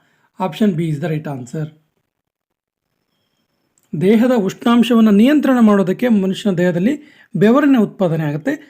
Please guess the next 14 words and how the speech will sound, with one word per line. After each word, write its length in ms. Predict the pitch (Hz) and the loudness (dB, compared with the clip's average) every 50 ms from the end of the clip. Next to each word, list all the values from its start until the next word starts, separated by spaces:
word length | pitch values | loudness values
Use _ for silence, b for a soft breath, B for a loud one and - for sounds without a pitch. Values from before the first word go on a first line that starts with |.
| b b b b _ 208 | b b b b _ -4
Especially 600 | 208 208 - - 311 - - 302 277 285 277 247 | -4 -2 -2 -4 -4 -2 0 -2 0 0 -2 -4
ಸಸ್ತನಿಗಳಲ್ಲಿ, 760 | - - 226 214 - - 262 240 240 226 202 170 156 139 151 | -2 -4 -6 -6 -4 -2 2 4 4 4 2 0 -4 -10 -10
ಎಲ್ಲ 340 | 160 165 170 190 214 233 247 | -10 -8 -4 -2 -2 -2 -2
ಸಸ್ತನಿಗಳಲ್ಲಿಯೂ 720 | 233 247 214 - - 202 202 190 185 175 180 180 180 180 | -4 -6 -8 -6 -4 -4 -4 -4 -4 -4 -4 -4 -4 -4
ಕೂಡ 160 | - - 202 277 349 - b b b b b b b - | -4 -4 -4 -4 -4 -6 b b b b b b b -2
ಬೆವರಿನ 420 | 156 196 214 247 277 269 240 226 247 | 2 2 4 4 4 4 4 4 4
ಉತ್ಪಾದನೆ 480 | 233 175 - - - 156 139 147 185 190 | 2 -2 -4 -6 -8 -8 -6 -6 -8 -8
ಆಗುತ್ತೆ. 500 | 156 135 135 - _ 170 156 143 _ _ _ _ _ _ _ _ _ _ _ _ _ _ _ _ _ _ _ _ _ _ _ _ _ _ _ _ _ _ _ _ _ _ _ _ _ _ _ _ _ _ _ _ _ _ _ 175 | -8 -12 -14 -18 _ -20 -20 -20 _ _ _ _ _ _ _ _ _ _ _ _ _ _ _ _ _ _ _ _ _ _ _ _ _ _ _ _ _ _ _ _ _ _ _ _ _ _ _ _ _ _ _ _ _ _ _ 0
ಡೈನೋಸಾರ್‌ಗಳು 840 | 165 226 269 320 359 359 320 - 294 277 254 202 240 240 262 285 - | 2 4 4 6 4 4 2 2 2 2 2 2 2 2 2 0 -2
ಈ 180 | - 233 240 254 | 0 0 0 0
ಕೆಳಗಿನ 340 | 247 - 214 208 208 220 233 240 | 2 2 2 4 4 4 2 2
ಯಾವ 380 | 214 170 175 180 202 226 262 277 | 0 0 0 2 2 2 2 2
ಯುಗದಲ್ಲಿ 480 | 233 196 156 175 156 156 156 190 269 | 2 2 2 0 0 0 -2 -2 -2
ಕಂಡುಬಂದಿದ್ದವು? 880 | - - 165 156 156 147 147 147 147 147 131 151 147 143 160 165 - | -2 0 0 2 2 2 2 2 0 0 0 0 0 0 -2 -4 -6